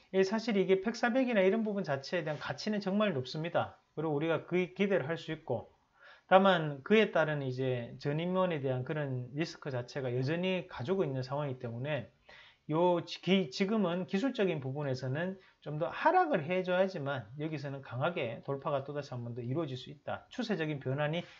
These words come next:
전환이 가능하다는 부분까지 말씀을 드리도록 하겠습니다. 자, 어, 오늘, 음, 종목군들에 대해서는 나쁘게 얘기한 거 아닙니다,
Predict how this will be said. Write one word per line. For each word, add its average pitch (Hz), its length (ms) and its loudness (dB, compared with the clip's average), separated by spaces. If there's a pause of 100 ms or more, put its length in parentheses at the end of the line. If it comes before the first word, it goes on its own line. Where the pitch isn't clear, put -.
(240)
전환이 170 640 6
가능하다는 139 600 0
부분까지 123 720 -6 (280)
말씀을 127 340 -8
드리도록 123 400 -8
하겠습니다. 131 500 -8 (1000)
자, 175 180 10
어, 185 240 10
오늘, 175 500 4 (1080)
음, 135 240 0
종목군들에 160 600 2
대해서는 127 300 0
나쁘게 151 600 2
얘기한 156 680 0
거 170 60 0
아닙니다, 120 640 -2